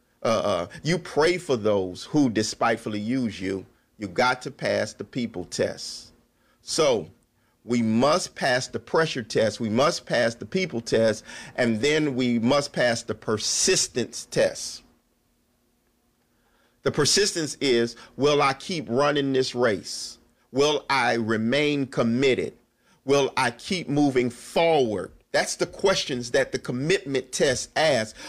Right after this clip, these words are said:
Will I be able to withstand? The Bible talks about, um, um, two builders who built their house. One built their, their house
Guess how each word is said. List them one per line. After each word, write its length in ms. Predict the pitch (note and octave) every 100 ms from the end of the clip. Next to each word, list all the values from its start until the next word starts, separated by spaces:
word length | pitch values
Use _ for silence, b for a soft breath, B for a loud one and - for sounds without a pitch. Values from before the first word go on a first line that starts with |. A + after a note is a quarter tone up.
| B B2+
Will 560 | C#3+ G3+ G#3+ G#3 -
I 300 | D3 D#3 E3
be 260 | D3+ D3 - D3+
able 580 | D#3+ D3+ B2+ G#2+ A2 B B -
to 160 | D#3+
withstand? 1040 | C3 C3+ C3+ - - - F3 E3+ A2+ B1 G2
The 80 | A#2+
Bible 320 | D3 E3+ D#3
talks 300 | D#3 C#3+ -
about, 400 | C3 A#2+ A#2 - b b b _ B2
um, 440 | A#2 - D#2+ D2 D#2+
um, 420 | C2+ C2 C#2+ D2+ -
two 220 | - G3+
builders 560 | D#3+ D#3 D#3+ C3+ A2 G2+
who 100 | B2+
built 320 | G#2 D3 -
their 160 | C3 B2+
house. 400 | C#3 B2+ G#2+ A2+
One 340 | A#2+ D3 D3
built 320 | A2+ C#3 B2+
their, 280 | B2+ A#2+ B2 - B B
their 160 | C3 A#2
house 420 | - C3+ C3 -